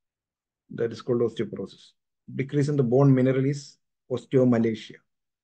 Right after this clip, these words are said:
Osteomalacia can be of different types, like rickets in children and osteomalacia in adult. Osteoporosis jo-, normally is a, uh, uh, it can be primary or secondary. Primary osteoma-, that is, uh, can be due to,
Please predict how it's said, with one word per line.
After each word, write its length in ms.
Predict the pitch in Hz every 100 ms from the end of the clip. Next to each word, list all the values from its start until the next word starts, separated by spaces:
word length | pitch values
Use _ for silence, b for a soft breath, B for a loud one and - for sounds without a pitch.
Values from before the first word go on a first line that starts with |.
| _ _ -
Osteomalacia 600 | 131 143 131 131 127 139
can 160 | 135 127
be 80 |
of 180 | 131 127
different 260 | 127 127 127
types, 200 | 123 117
like 180 | 113 107 -
rickets 460 | 120 - 123 -
in 120 | 120
children 380 | 117 120 123 135
and 160 | 110 95
osteomalacia 580 | 107 - 110 110 107 104
in 140 | 107
adult. 220 | 95 - _ _ _ _ _ _ _ -
Osteoporosis 760 | 131 - 127 127 123 131 - - -
jo-, 200 | 131 127
normally 480 | 131 131 127 127 131
is 100 | 127
a, 40 |
uh, 440 | 120 _ _ - 135
uh, 220 | 123 120 120 _ _
it 380 | 127 117 131 139
can 180 | 131 127
be 80 |
primary 580 | 135 127 123 127 127 143 131
or 100 | 131
secondary. 500 | - 117 113 104 101 b b _
Primary 360 | - 123 127 139
osteoma-, 480 | 139 139 131 127 127 -
that 220 | 127 127
is, 260 | 131 - _ _ _ _ _ -
uh, 580 | 127 120 120 123 127 127
can 220 | 131 123
be 240 | 120 127 123
due 220 | 120 120
to, 300 | 127 123 120